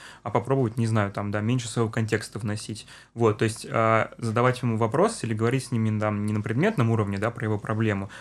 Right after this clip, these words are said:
а говорить чисто вот на метапредметном, на рефлексивном уровне про то, как он мыслит, э, да, то есть н-, не вникать, э, в суть проблемы, а именно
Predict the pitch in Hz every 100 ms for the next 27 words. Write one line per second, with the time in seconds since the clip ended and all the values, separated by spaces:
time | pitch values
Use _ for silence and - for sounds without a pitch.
0 | - 107 107 117 175 - - 127 - 107
1 | 107 110 110 110 107 110 101 101 - 139
2 | 107 - 101 - 101 120 156 123 101 101
3 | 107 104 123 127 - - 127 117 110 110
4 | 175 - 113 - 107 104 104 117 120 -
5 | 123 135 139 131 123 147 151 - 117 120
6 | - - - - 139 - 120 123 220 190
7 | - 117 147 139 120 110 104